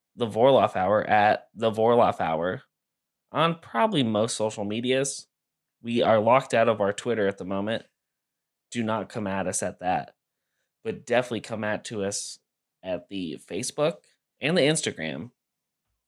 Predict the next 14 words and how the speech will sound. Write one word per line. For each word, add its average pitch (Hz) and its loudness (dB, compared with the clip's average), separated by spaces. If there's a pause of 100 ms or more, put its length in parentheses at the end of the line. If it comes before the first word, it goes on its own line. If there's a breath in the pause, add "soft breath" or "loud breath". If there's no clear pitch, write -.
(120)
You 120 -8
can 120 -4
also 143 0
find 123 0
us 120 0
on 107 0
emails, 107 -2 (1080)
the 117 -8
Vorloff 127 6
Hour 113 4
at - 4
gmail 110 -4
dot 104 0
com. 104 -6